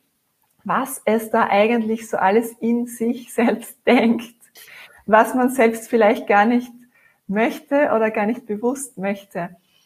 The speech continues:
Und dann ist es schön, wenn man sich auch denkt, was würde ich gern stattdessen denken oder wie möchte ich gern stattdessen mit mir sprechen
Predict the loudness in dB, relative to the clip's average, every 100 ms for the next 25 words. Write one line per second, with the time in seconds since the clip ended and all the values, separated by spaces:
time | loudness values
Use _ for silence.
0 | _ _ _ -8 0 2 2 -2 -6 -8
1 | -4 -2 -2 -4 -8 -20 -8 -2 0 0
2 | -2 -2 -2 -2 -4 -4 -4 -6 -2 -2
3 | -4 -4 -4 -4 -8 -2 0 0 -2 0
4 | 0 -6 -4 -2 -2 -4 -4 -4 -6 -6
5 | -4 -2 -2 0 -2 -2 -6 -14 -8 -8
6 | -8 -6 -2 -2 -2 -6 -6 -6 -10 -10
7 | -12 -8 -8 -6 -6 -6